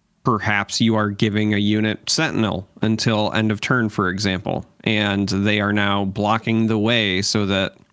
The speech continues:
you know, theoretically your other units can do their objective, right? Because that's kind of what K two S O was doing in this scenario.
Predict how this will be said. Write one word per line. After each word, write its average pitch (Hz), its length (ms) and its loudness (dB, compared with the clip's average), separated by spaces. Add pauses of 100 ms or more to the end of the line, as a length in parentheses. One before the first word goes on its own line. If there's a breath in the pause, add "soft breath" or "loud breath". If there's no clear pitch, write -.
(420)
you 101 80 0
know, 95 100 0
theoretically 110 640 0
your 101 120 2
other 101 160 0
units 101 320 0
can 101 200 0
do 107 140 0
their 95 180 0
objective, 90 540 -2
right? 95 360 0
Because 101 260 -2
that's 104 340 0
kind 113 280 -2
of 104 160 -4
what 110 340 0
K 110 160 0
two 107 200 0
S 98 140 -2
O 92 120 0
was 95 180 -2
doing 104 420 0
in 113 280 2
this 110 160 0
scenario. 98 800 0